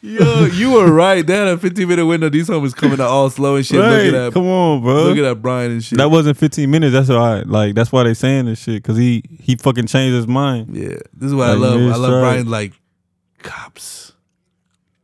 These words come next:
Speaker 1: Damn." And then
Speaker 2: They got the money, right?
Speaker 1: it was like, "I'm not going back to jail." What is he doing?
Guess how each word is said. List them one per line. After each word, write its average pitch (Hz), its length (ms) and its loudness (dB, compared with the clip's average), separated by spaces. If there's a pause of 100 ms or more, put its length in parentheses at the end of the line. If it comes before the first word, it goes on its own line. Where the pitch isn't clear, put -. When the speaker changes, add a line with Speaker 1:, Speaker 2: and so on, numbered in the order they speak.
(1000)
Speaker 1:
Damn." 147 460 -18 (3000)
And 120 280 -8
then 120 80 -2
Speaker 2:
They 120 80 4
got 131 180 2
the 120 60 -2
money, 156 200 2
right? 143 80 0
Speaker 1:
it 135 40 0
was 139 120 0
like, 123 160 -2
"I'm 117 140 -6
not 135 180 -4
going 120 180 -6
back 110 180 -6
to 110 80 -12
jail." 120 580 -4 (3500)
What 156 160 -4
is 151 80 0
he 127 120 -2
doing? 110 500 -10